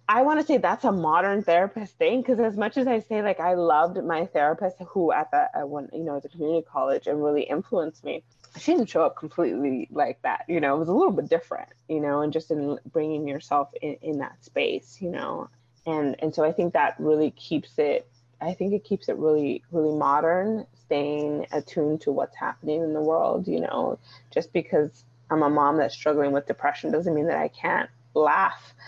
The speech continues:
at the fact of, you know, different things. That's kind of, I really think how I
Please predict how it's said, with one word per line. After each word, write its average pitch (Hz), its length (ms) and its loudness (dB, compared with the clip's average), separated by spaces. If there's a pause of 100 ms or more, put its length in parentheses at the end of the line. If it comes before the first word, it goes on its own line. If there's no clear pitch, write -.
(400)
at - 160 -2
the - 60 0
fact - 440 0
of, 160 300 0
you 170 160 2
know, 151 160 2
different 160 400 -2
things. 160 500 -2
That's - 240 0
kind 143 240 -4
of, 156 160 -4 (240)
I - 60 -4
really 139 260 0
think 143 180 -4
how - 100 -2
I - 280 0